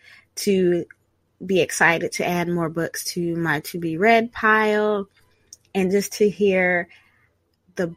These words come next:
books that impacted other writers. The point of By Her Shelf is to get to know people by the books that they read, and it's really to see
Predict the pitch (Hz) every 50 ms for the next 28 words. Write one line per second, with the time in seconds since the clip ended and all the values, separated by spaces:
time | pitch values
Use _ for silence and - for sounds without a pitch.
0 | _ _ - 202 202 208 - - - - - 196 196 185 180 - - - 190 185
1 | 190 185 - - 180 170 - - _ - 180 - - - - 165 170 165 170 170
2 | 165 165 165 165 160 - _ _ _ _ _ _ _ - - 165 165 190 220 220
3 | 147 107 - 170 - - - - _ _ _ _ _ _ _ _ _ _ _ _
4 | _ _ _ _ _ _ _ _ _ _ - 175 - 240 220 - - - - -
5 | 453 480 311 139 - - _ _ _ - - 269 269 226 185 170 160 160 175 180
6 | - - - - - - _ _ - 196 196 196 208 202 175 180 - - - 302
7 | 302 240 214 214 - - - 190 - - 226 202 202 214 - - - 240 226 190
8 | 202 220 - - 170 165 - - 190 202 202 190 175 170 170 180 175 185 175 175
9 | - 285 330 - - - - 180 165 170 - 165 160 160 160 175 240 330 339 240
10 | 175 165 180 214 220 _ _ _ _ - - _ _ _ _ _ - 202 208 208
11 | 208 202 - - 208 - - - 196 196 226 247 269 269 269 269 254 - - 208
12 | 208 - - - - 269 254 226 196 190 185 196 208 -